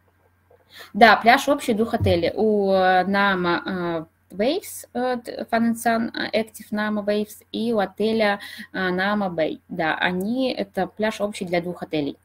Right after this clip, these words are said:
А, дискотека, куда могут прийти ваши туристы и куда мы предоставляем бесплатный вход. И до двенадцати часов мы также предоставляем бесплатные напитки в данном, а, а, баре, ресторане, поэтому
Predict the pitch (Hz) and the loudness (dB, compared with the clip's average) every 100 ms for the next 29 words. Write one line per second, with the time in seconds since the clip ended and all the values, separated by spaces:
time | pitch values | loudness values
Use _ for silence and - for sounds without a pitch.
0 | _ _ _ _ _ _ _ _ _ _ | _ _ _ _ _ _ _ _ _ _
1 | _ _ _ - - - - 214 202 - | _ _ _ -20 -20 -10 0 2 2 0
2 | 233 165 208 208 240 254 254 247 254 247 | -2 -2 -4 -2 4 4 4 0 -2 -6
3 | - 247 240 - 247 240 - - 240 - | -4 -2 -2 -4 -4 -4 -6 -4 -4 -2
4 | 226 226 226 233 233 208 214 208 208 - | 0 0 2 0 0 -2 0 -2 -4 -2
5 | 208 202 202 196 208 202 196 196 202 196 | 0 0 -2 -2 -2 -2 -4 -4 -6 -6
6 | - - - - 202 185 190 196 190 - | -8 -20 -16 -6 -4 -2 -2 0 0 -2
7 | - - - 185 180 - 175 175 175 175 | -10 -6 0 0 0 -6 -4 -2 -2 -2
8 | 170 165 180 175 170 - 170 165 170 214 | -8 -6 -4 -2 -2 -2 -2 -2 -2 -2
9 | 226 160 - 233 247 226 214 214 226 226 | -2 -10 -4 -2 -2 -2 -2 0 2 2
10 | 220 214 208 208 202 202 - 208 202 202 | 2 0 0 0 -2 -6 -4 -4 -2 -2
11 | 196 190 196 - 190 190 196 190 190 202 | -2 -4 -8 -12 -2 2 2 2 -2 -4
12 | - 196 185 185 180 196 247 226 | -2 0 0 0 -4 -2 0 -2